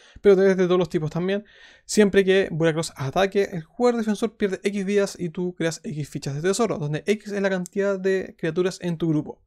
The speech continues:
Y eliges un trasfondo, puede tener un trasfondo como segundo comandante. Y el trasfondo que viene en este mazo es héroe del pueblo, un genérico y uno blanco,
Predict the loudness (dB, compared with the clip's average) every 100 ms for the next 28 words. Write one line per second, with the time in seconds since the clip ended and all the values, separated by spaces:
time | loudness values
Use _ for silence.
0 | -20 _ _ 2 4 4 0 -2 0 -2
1 | -2 -2 -2 -4 -6 -4 -4 -4 -4 -4
2 | -4 -2 -2 -2 -2 0 2 2 0 -2
3 | -2 -4 -4 -8 -6 -2 -2 -4 -4 -4
4 | -4 -6 -4 0 0 0 -4 -6 -8 -6
5 | -4 -4 -4 _ _ _ 2 4 4 4
6 | 2 2 0 2 0 -2 -4 -4 -6 -4
7 | -4 -4 -4 -4 -2 -2 -2 0 0 0
8 | -2 -2